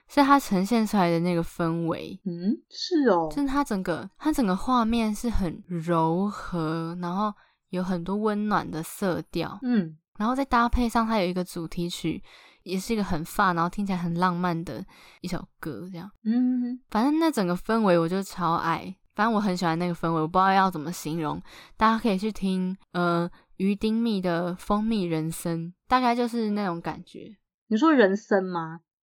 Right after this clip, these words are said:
Speaker 2: 没有卷舌的。
Speaker 1: 就是人参鸡汤那个人参，诶，还是那是人参啊？
Speaker 2: 所以说那一首歌跟料理鼠王有关？
Speaker 1: 是没有，是没有，但是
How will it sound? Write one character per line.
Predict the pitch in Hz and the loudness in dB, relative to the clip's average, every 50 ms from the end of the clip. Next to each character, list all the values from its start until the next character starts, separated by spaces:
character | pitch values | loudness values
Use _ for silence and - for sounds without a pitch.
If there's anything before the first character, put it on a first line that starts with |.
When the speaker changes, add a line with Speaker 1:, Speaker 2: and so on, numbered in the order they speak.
| _ _ _ _ _ _ _ | _ _ _ _ _ _ _
Speaker 2:
没 | - 214 | 0 2
有 | 226 240 | 2 2
卷 | 233 - 190 160 165 | 4 2 2 2 2
舌 | 165 - 175 156 156 | -4 -4 -6 -4 -4
的。 | - 156 151 151 _ _ _ _ _ _ _ _ | -6 -10 -10 -12 _ _ _ _ _ _ _ _
Speaker 1:
就 | - 220 | -8 -6
是 | 220 233 | -4 -2
人 | 214 190 185 185 | 0 0 0 0
参 | 190 - 196 190 196 196 | -2 -2 -2 -2 -2 -2
鸡 | - - - 185 | -4 -6 -10 -10
汤 | 185 - - 190 180 180 | -10 -10 -10 -10 -10 -8
那 | 185 | -8
个 | 175 170 | -10 -10
人 | 165 165 156 160 165 | -8 -8 -8 -8 -8
参， | 165 - - - - - - - - - - - - - - - 233 | -12 -14 -16 -20 -20 -20 -20 -20 -20 -20 -20 -20 -20 -20 -12 -10 -10
诶， | 277 | -10
还 | 294 - 233 | -8 -8 -8
是 | 214 254 | -6 -4
那 | 254 254 | -4 -2
是 | 240 247 | -2 -2
人 | 220 190 165 170 | -2 -4 -4 -4
参 | 170 - - - 180 170 165 175 | -8 -10 -8 -6 -6 -6 -6 -8
啊？ | - - - _ _ _ _ _ | -12 -14 -18 _ _ _ _ _
Speaker 2:
所 | _ - - 302 | _ 0 2 4
以 | 311 269 | 4 4
说 | 220 - - 240 233 226 226 226 233 233 _ _ _ _ - | 2 0 0 0 0 0 -2 -4 -6 -10 _ _ _ _ 0
那 | - 254 | 2 4
一 | 254 254 | 4 4
首 | 254 226 175 160 | 4 2 0 0
歌 | - - 196 190 185 190 196 190 202 208 _ - | 0 -2 0 0 0 0 -2 -2 -4 -6 _ 0
跟 | 208 208 214 | 2 4 4
料 | 214 190 | 4 2
理 | 175 175 185 | 2 0 -2
鼠 | - - 170 | -4 -4 -6
王 | 151 156 | -6 -4
有 | 180 190 - | -6 -8 -10
关？ | - - 175 175 214 220 220 _ _ _ _ _ _ _ | -10 -10 -8 -8 -8 -8 -10 _ _ _ _ _ _ _
Speaker 1:
是 | - - 277 | -6 0 2
没 | 269 233 185 170 175 | 4 4 4 4 6
有， | 185 175 175 | 6 6 4
是 | 185 - 247 | 4 4 2
没 | 226 190 160 160 | 2 4 4 4
有， | 170 165 160 165 | 2 2 2 2
但 | 220 254 262 | 0 0 2
是 | 262 277 262 | 2 2 0